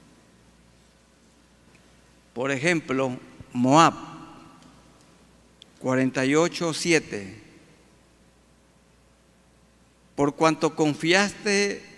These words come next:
en tus bienes y en tus tesoros",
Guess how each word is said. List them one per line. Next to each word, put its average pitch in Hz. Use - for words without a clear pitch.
en 147
tus 139
bienes 190
y 160
en 151
tus 143
tesoros", 143